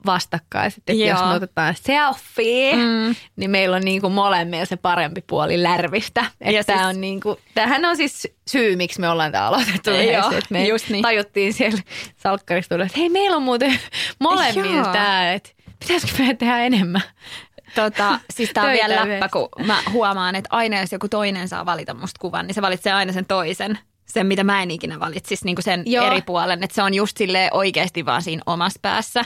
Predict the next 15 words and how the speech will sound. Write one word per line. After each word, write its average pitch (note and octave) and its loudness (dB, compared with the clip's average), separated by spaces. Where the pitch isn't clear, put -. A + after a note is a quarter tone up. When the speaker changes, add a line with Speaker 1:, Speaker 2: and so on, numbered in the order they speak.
Speaker 1:
Mm. D4+ -2
Speaker 2:
Just F3 -4
sillä G3 0
Speaker 1:
Niinpä. F#3+ 2
Speaker 2:
semmonen F#3+ -2
harha, G3 -2
mitä G#3 -2
ite G3+ -4
kattoo. A#3 -2
Ja G3+ 0
just F3 -6
kun - -6
ite F3 -2
kokee, E3+ -2
että - -8